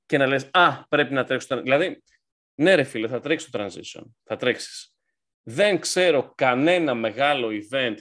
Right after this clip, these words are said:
κανένα, ούτε ένα μεγάλο event μπασκετικό, το οποίο να κρίθηκε ως transition. Κανένα, ούτε ένα. Δηλαδή, ξέρω, οι, οι μεγάλες ομάδες, οι μεγάλες στιγμές το-, του παιχνιδιού κρίθηκαν στα με-, στα μεγάλα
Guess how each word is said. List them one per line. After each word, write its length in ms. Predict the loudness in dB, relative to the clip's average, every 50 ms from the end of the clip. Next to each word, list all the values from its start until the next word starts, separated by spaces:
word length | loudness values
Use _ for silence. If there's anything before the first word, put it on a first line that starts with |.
| -10
κανένα, 480 | _ -2 -2 2 4 4 4 6 6 6
ούτε 300 | 4 4 6 4 6 6
ένα 360 | 4 4 0 -6 -10 -12 -18 _ _ _ _ _
μεγάλο 600 | -12 -10 -4 -2 0 0 0 0 -2 -2 -4 -4
event 220 | -4 -4 -4 -6 -6
μπασκετικό, 800 | -8 -10 -10 -10 -12 -12 -12 -8 -4 0 0 0 0 -2 -4 -10 _ _ _ _ _ _
το 80 | -14 -12
οποίο 180 | -6 -4 -2
να 120 | -2 -2 -2
κρίθηκε 300 | -2 -4 -6 -6 -8 -14
ως 100 | -14 -10
transition. 520 | -8 -8 -6 -6 -6 -8 -10 -10 -12 -16 -20 -20 _ _ _ _ _ _ _ _ _ _ _ _ _ _ _ _ _ _ _ _ _
Κανένα, 440 | 0 2 2 4 2 2 4 4 4
ούτε 280 | 4 2 2 2 2
ένα. 180 | 2 2 2 0
Δηλαδή, 380 | 2 2 2 2 2 0 -6
ξέρω, 440 | -8 -6 -4 -4 -4 -2 -2 -2 -2 0
οι, 180 | -2 -4 -4 -4
οι 120 | -2 0
μεγάλες 600 | 0 2 0 0 0 -2 -2 -2 -2 -4 -6 -6
ομάδες, 480 | -8 -6 -2 -2 0 0 -2 -2 -4 -6 -8 -6
οι 80 | -2
μεγάλες 440 | 0 0 2 2 2 2 2 0 -4
στιγμές 760 | -6 -8 -12 -10 -4 -2 0 2 2 2 0 -2 -6 -12 _ _ _ _ _ _ _ _
το-, 400 | -4 0 2 4 4 4 4 2
του 120 | -2 -6
παιχνιδιού 640 | -8 -8 -8 -6 -6 -6 -4 -2 -2 -2 -2 -2 -4 -8 _ _ _ _
κρίθηκαν 500 | -2 0 0 2 2 0 0 0 0 -2
στα 160 | -2 -2 0
με-, 140 | 0 0 -2
στα 160 | -4 -4 -2
μεγάλα 320 | -2 0 0 0 0 2